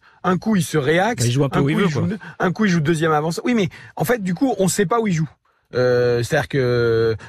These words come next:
Speaker 1: euh, voilà, moi, je, je reste persuadé que les qualités d'Mbappé première, c'est quand même quand il est sur cet axe gauche. Euh, et là, euh, ok, il, par exemple, en début de match, à un moment, il se désaxe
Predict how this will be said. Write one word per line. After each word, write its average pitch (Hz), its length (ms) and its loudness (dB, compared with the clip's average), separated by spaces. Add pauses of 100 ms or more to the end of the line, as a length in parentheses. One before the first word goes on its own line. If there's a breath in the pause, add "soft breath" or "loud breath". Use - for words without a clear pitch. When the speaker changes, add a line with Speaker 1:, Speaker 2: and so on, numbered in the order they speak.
(120)
Speaker 1:
euh, 127 160 -6
voilà, 135 220 2
moi, 147 380 0
je, 147 140 0
je 139 120 -2
reste 131 200 -2
persuadé 185 560 0
que 151 100 -6
les 139 220 0
qualités 156 380 0
d'Mbappé 147 480 0
première, 160 420 -2
c'est 127 140 -4
quand 135 120 0
même 139 140 0
quand 127 260 -4
il 127 80 -2
est 143 80 0
sur 127 180 -6
cet 127 200 -4
axe 123 240 -4
gauche. 170 400 0 (360 loud breath)
Euh, 131 300 2
et 135 120 -2
là, 185 340 0
euh, 156 60 2
ok, 160 180 -2
il, 139 840 -2
par 151 100 0
exemple, 156 220 2
en 147 40 2
début 156 260 2
de 170 60 4
match, 175 240 0
à 147 60 -2
un - 20 -4
moment, 165 220 0
il 165 60 0
se 143 120 -4
désaxe 151 540 0